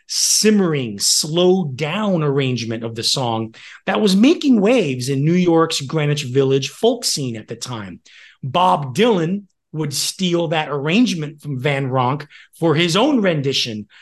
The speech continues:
on his self-titled debut album in nineteen sixty-two. However, two years later, it would be a little-known bluesy R and B combo from Newcastle, U K,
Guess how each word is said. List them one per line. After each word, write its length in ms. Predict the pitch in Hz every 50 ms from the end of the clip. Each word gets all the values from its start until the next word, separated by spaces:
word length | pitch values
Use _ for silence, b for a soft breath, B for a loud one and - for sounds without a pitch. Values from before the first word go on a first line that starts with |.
| B B B
on 140 | 160 160 139
his 280 | 151 147 147 - -
self-titled 720 | - 190 165 151 - - - 170 160 156 151 156 151 131
debut 460 | 131 151 147 139 127 147 151 147 143
album 340 | 139 135 131 127 135 139 135
in 140 | 135 127 127
nineteen 420 | 123 120 117 107 110 - - 117
sixty-two. 800 | 110 - 131 113 - - - 123 113 - 202 196 139 - - _ _ B B B B B B B B
However, 580 | B 160 165 185 220 254 214 151 131 113 - _ _ _ _ _ -
two 220 | - - 233 240
years 360 | 226 208 190 196 208 202 185
later, 440 | 180 165 151 143 147 175 208 214 b b b b b -
it 60 | 175
would 200 | 175 180 175 151
be 120 | 170 175 165
a 60 | 165
little-known 920 | 156 165 185 240 302 330 311 285 247 226 226 226 220 220 226 220 190 151 127
bluesy 640 | 120 160 165 196 240 254 247 196 202 240 233 233 226
R 280 | 180 196 202 220 214
and 180 | 208 202 185 151
B 280 | 180 190 196 190 185
combo 560 | 190 - 180 170 175 180 170 175 175 175 185 180
from 320 | 180 170 160 143 135 143
Newcastle, 800 | 165 208 240 233 - - 208 190 196 185 - - 196 185 180 160
U 240 | 135 151 180 190
K, 440 | 185 - - 160 131 104 104 110 -